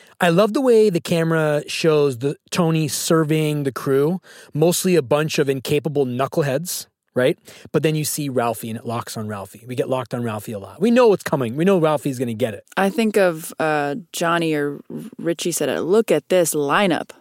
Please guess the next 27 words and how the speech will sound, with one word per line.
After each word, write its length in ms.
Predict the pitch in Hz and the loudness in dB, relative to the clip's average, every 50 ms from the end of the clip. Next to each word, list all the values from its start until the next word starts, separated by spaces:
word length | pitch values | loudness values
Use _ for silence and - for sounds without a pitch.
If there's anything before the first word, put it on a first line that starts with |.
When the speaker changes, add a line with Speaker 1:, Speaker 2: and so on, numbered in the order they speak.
| _ _ _ | _ _ _
Speaker 2:
'Cause 160 | - 190 151 | -4 0 2
it's 80 | - 139 | 4 4
Speaker 1:
Yeah. 80 | 135 131 | 4 6
Speaker 2:
basically 460 | 220 226 226 233 226 196 190 180 170 | 8 8 8 8 6 4 4 4 2
just 400 | 160 170 165 160 - - - - _ _ - | 4 2 0 0 -2 -8 -10 -14 _ _ -2
a 60 | 160 | 0
lineup. 300 | 156 151 143 151 156 170 147 143 160 | 0 2 2 2 4 4 4 4 4
Speaker 1:
Bunch 40 | 151 | 4
of 80 | 170 | 4
knuckleheads. 440 | 156 165 175 - 180 143 123 117 - | 2 2 2 2 2 2 2 0 0
Speaker 2:
Yeah. 360 | 175 180 185 170 147 147 180 170 - _ _ _ _ - _ _ _ _ _ - - | 0 2 2 2 0 -2 -6 -10 -14 _ _ _ _ -20 _ _ _ _ _ 0 0
Speaker 1:
The 80 | 170 | 2
music 440 | 160 160 185 226 247 233 254 - - | 2 4 4 4 4 2 0 -2 -2
note 440 | 143 135 127 120 113 - - - - _ _ _ | -2 0 0 0 0 -2 -6 -16 -16 _ _ _
at 120 | - 139 | -4 0
the 80 | - 147 | 0 -2
funeral, 600 | - - - 180 196 185 151 135 123 117 113 110 _ - - - - _ | 0 2 2 2 4 4 4 4 4 2 2 0 _ -16 -20 -20 -20 _
it's 120 | - - | -8 -2
the 100 | - 170 | -2 -2
same 360 | - - - 220 226 220 185 | -2 2 2 2 2 4 2
music 300 | 175 190 214 196 220 160 | 2 2 2 2 0 -2
that 100 | - - | -2 -2
was 140 | 151 147 117 | -2 -4 -6
playing 340 | _ - - 160 156 160 165 | _ -4 -2 -2 0 -2 -2
at 100 | 151 - | -4 -2
Livia's 380 | 147 170 190 214 175 120 - | -2 -2 0 0 -2 -2 -2
funeral. 460 | - - 117 104 101 95 92 - _ | -6 -8 -8 -8 -8 -10 -14 -16 _